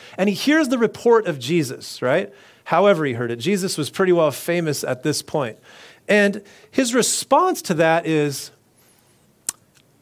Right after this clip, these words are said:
"This has gotta be John the Baptist, raised from the dead." Earlier, the Pharisees, remember, they said, "Oh,"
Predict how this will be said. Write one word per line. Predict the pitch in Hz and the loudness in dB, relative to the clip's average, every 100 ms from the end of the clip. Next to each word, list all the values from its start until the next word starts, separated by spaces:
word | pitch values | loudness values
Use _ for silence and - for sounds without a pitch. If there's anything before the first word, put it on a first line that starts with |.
| _ _ | _ _
"This | 147 127 | -8 -6
has | 117 | 0
gotta | 160 147 | 2 2
be | 131 | 0
John | 123 131 | 0 0
the | 113 | 0
Baptist, | 117 110 110 - - - _ _ _ _ | 0 0 -4 -16 -18 -20 _ _ _ _
raised | 117 131 135 135 | -6 0 0 -2
from | - 143 | -4 -6
the | 123 | -4
dead." | 107 117 95 107 110 _ _ _ _ _ _ - - _ _ _ - 269 - | -2 -2 -4 -10 -20 _ _ _ _ _ _ -20 -20 _ _ _ -20 -20 -4
Earlier, | - 294 320 196 | 2 4 4 4
the | 165 156 143 _ _ | 4 -2 -4 _ _
Pharisees, | - - 190 226 214 165 139 | -8 2 4 4 4 -2 0
remember, | 160 175 | 0 2
they | 180 180 | 2 0
said, | - 180 143 127 _ | 2 0 0 -8 _
"Oh," | 185 170 147 | 2 2 0